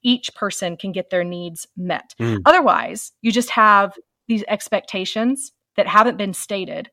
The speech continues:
Speaker 1: but
Speaker 2: Mm.
Speaker 1: it's what you're holding the other
Speaker 2: <laughs>
Speaker 1: person to.
Speaker 2: Right.
Speaker 1: And it ends up creating a lot of frustration.
Speaker 2: I, yeah, I, I, they, I, you know, the key I'm hearing there is communication, right? And, but then, uh, beyond
Speaker 1: Mm-hmm.
Speaker 2: that, it, the acceptance is the active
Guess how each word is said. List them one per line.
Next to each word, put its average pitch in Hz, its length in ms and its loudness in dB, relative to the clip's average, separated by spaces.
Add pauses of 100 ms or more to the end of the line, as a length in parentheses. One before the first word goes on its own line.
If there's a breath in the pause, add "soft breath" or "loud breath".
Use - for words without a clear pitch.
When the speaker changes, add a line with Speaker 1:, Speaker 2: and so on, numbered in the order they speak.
Speaker 1:
but 110 80 -6
Speaker 2:
Mm. 107 220 -2
Speaker 1:
it's - 160 -6
what 190 120 0
you're 180 120 -4
holding 196 400 -2
the 180 100 -2
other - 160 -4
Speaker 2:
<laughs> - 100 -10
Speaker 1:
person 170 280 -8 (120)
to. 196 160 -2 (200)
Speaker 2:
Right. 107 480 0 (220)
Speaker 1:
And 196 120 -2
it 185 160 -4
ends 214 300 0
up 180 280 2
creating 185 460 -8 (420)
a 196 60 0
lot 202 360 6
of 180 80 -4
frustration. - 760 -12
Speaker 2:
I, 113 180 -2 (100)
yeah, 110 240 0 (220)
I, - 40 -4
I, 123 40 -4
they, 117 400 0
I, 127 220 -10
you 123 220 -4
know, 120 80 0
the 110 60 0
key 156 320 2
I'm 131 100 2
hearing 117 360 0
there 107 120 -2
is 101 120 -4
communication, 98 680 -10
right? 92 320 -8 (440 loud breath)
And, 113 140 0
but 113 200 0
then, 117 420 0
uh, 113 100 0
beyond 117 640 6
Speaker 1:
Mm-hmm. 101 220 0
Speaker 2:
that, 95 160 -10
it, 113 240 -4
the 104 120 -2
acceptance 110 720 0
is 104 280 -2
the - 180 -8
active 92 640 -2